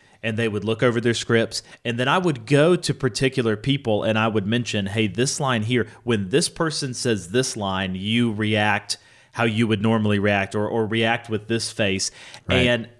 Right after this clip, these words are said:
Speaker 1: it, it's pretty much getting them, uh, the actors in the habit of thinking, "Okay, this is a documentary, so, you know, you, just like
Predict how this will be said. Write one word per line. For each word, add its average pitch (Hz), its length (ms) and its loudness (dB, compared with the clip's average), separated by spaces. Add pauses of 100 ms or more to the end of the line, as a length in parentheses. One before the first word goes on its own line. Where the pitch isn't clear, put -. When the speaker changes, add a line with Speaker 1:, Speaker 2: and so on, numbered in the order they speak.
Speaker 1:
it, 139 220 4
it's 143 180 2
pretty 180 280 0
much 160 280 -2
getting 139 260 2
them, 131 300 0
uh, 123 200 0
the 117 100 0
actors 120 380 2
in 113 80 -2
the 110 60 -2
habit 110 200 0
of 104 80 -4
thinking, 110 280 -2
"Okay, 110 180 0
this 131 180 -2
is 135 100 -2
a 120 60 0
documentary, 113 640 0
so, 104 340 0 (400)
you 113 100 -2
know, 101 340 0 (680)
you, 120 440 0 (200)
just 131 240 -6
like 123 200 0